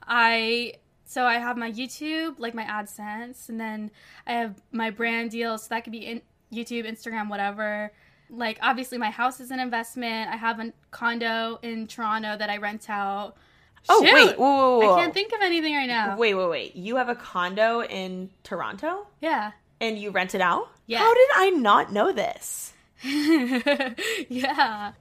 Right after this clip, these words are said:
Speaker 1: Like, all of my friends are, they're always like, "Oh, I don't know. I don't know if I should buy a house." And I'm like, "Why?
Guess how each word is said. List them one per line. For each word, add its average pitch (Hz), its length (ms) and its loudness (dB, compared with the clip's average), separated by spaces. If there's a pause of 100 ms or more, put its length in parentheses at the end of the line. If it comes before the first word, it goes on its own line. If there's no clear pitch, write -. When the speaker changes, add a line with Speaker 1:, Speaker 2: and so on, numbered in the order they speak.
(140)
Speaker 1:
Like, 320 260 6
all 339 160 8
of 381 80 6
my 392 120 8
friends 311 260 8
are, 311 200 4
they're 311 220 4
always 320 220 6
like, 311 200 2
"Oh, 320 200 2
I 302 160 4
don't 311 160 0
know. 302 180 0
I 302 100 2
don't 302 140 0
know 311 120 0
if 302 80 -6
I 294 80 -4
should 277 140 -8
buy 277 140 2
a 269 40 4
house." 277 240 2
And 285 80 -2
I'm 277 60 0
like, 262 180 0
"Why? 254 500 10